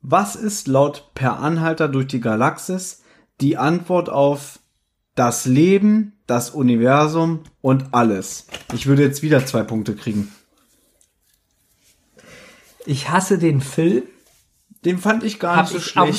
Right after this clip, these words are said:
Speaker 2: ausgemacht
Speaker 1: Ich
Speaker 2: und
Speaker 1: hab den
Speaker 2: das
Speaker 1: im
Speaker 2: Buch
Speaker 1: Kino
Speaker 2: nicht
Speaker 1: gesehen.
Speaker 2: gelesen.
Speaker 1: Das Buch ist ganz anders als der Film, sagen ganz viele. Weil das Buch ist auch viel lustiger und auch eher so mehr Science Fiction und
Speaker 2: Ja.
Speaker 1: hat auch einen ganz anderen Hintergrund als der Film. Aber ich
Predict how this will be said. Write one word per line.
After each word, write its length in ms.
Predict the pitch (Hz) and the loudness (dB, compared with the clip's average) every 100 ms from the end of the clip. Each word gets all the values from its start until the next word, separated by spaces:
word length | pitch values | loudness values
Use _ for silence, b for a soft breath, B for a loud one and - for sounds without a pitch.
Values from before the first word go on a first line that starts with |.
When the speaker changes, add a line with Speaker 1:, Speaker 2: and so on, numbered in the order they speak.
| - | -4
Speaker 2:
ausgemacht 500 | - 214 220 220 - | -6 -4 -2 -4 -6
Speaker 1:
Ich 80 | 139 | -2
Speaker 2:
und 40 | 190 | 0
Speaker 1:
hab 80 | |
den 100 | 208 | 2
Speaker 2:
das 80 | 180 | 0
Speaker 1:
im 80 | 170 | 0
Speaker 2:
Buch 140 | 214 | 0
Speaker 1:
Kino 140 | 190 165 | -2 -2
Speaker 2:
nicht 100 | 135 | -2
Speaker 1:
gesehen. 140 | 127 139 | -2 -4
Speaker 2:
gelesen. 520 | 117 113 113 104 113 - | -2 -2 -2 -4 -12 -4
Speaker 1:
Das 180 | 156 - | -2 -2
Buch 300 | - 220 214 | 2 2 2
ist 360 | 190 185 170 | -2 -4 -2
ganz 280 | 175 208 226 | 4 4 2
anders 300 | 175 190 180 | -2 -2 -2
als 160 | 175 175 | -4 -4
der 100 | 165 | -4
Film, 280 | 202 226 | 2 4
sagen 220 | 226 175 180 | 4 2 0
ganz 220 | 196 - | -4 -4
viele. 320 | 208 240 330 _ _ | -2 -2 -4 _ _
Weil 140 | - | -4
das 160 | 165 - | -4 -4
Buch 160 | 190 | -6
ist 80 | 180 | -4
auch 120 | 180 | -6
viel 320 | - - 208 214 | -8 -2 2 4
lustiger 600 | 196 220 - 208 202 190 | 2 0 -2 0 2 2
und 120 | 175 | 2
auch 260 | 147 165 - | -2 -4 -4
eher 380 | 151 170 165 165 | -4 0 2 0
so 360 | 156 160 156 B B B B - | -2 -4 -6 B B B B -2
mehr 500 | 143 156 156 156 139 | 2 4 4 2 0
Science 460 | - 151 156 151 | -2 -2 -2 -4
Fiction 640 | - 190 - - 185 180 170 | -6 -6 -8 -6 -4 -2 -2
und 140 | 151 | -2
Speaker 2:
Ja. 200 | 151 127 - - 147 | -4 -4 -10 -10 -8
Speaker 1:
hat 180 | 156 113 | -8 -8
auch 160 | 147 | -8
einen 120 | 160 151 | -6 -2
ganz 200 | 151 135 | -2 -2
anderen 440 | 139 151 151 147 | -4 -2 -2 -4
Hintergrund 480 | 147 175 180 165 156 | -4 0 2 2 0
als 140 | 131 135 | -2 -4
der 80 | |
Film. 480 | 131 185 208 220 220 b b b b b _ | -4 2 4 4 0 b b b b b _
Aber 280 | 151 160 160 | 4 4 4
ich 260 | 156 - | -2 -8